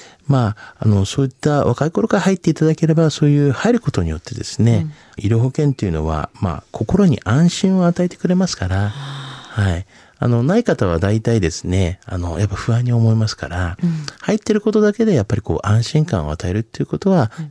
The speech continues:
Speaker 1: っぱりそういった医療保険を備えるっていうこともやっぱり心のケアにもなりますので、
Speaker 2: うん。
Speaker 1: 準備していただければなというふうに思いますね。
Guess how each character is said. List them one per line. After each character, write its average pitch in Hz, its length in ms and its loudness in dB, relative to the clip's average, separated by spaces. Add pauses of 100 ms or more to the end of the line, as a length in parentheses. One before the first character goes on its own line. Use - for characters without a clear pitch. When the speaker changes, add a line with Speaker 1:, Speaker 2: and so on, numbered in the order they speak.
Speaker 1:
っ - 40 -6
ぱ 127 100 0
り 98 220 -2 (180)
そ - 160 -4
う - 20 -2
い 104 40 -4
っ - 20 -20
た - 160 -6
医 95 80 0
療 117 140 2
保 131 40 2
険 123 180 -4
を 90 40 -4
備 131 280 -2
え 180 40 2
る 170 40 0
っ - 20 0
て - 100 -14
い - 20 -4
う - 40 -4
こ 170 100 -2
と 208 100 -2
も 165 120 2
や 87 80 0
っ - 20 -12
ぱ - 80 -6
り - 160 -14 (440)
心 185 240 0
の 190 100 2
ケ - 200 -6
ア - 20 0
に 76 80 -4
も 71 120 -10
な 76 100 -6
り 78 80 -6
ま 80 100 -8
す - 100 -16
の - 160 -12
で、 90 220 -2
Speaker 2:
う 156 40 0
ん。 156 420 0
Speaker 1:
準 90 140 -4
備 82 120 -8
し - 140 -8
て - 80 -4
い - 20 0
た 85 100 -4
だ 90 60 0
け - 140 -4
れ 82 60 0
ば 78 100 -4
な 87 180 -4
と - 80 -18
い - 0 -
う - 40 -8
ふ - 20 2
う 190 60 4
に 185 100 6
思 92 120 2
い 82 40 0
ま 85 120 -2
す - 160 -8
ね。 135 320 2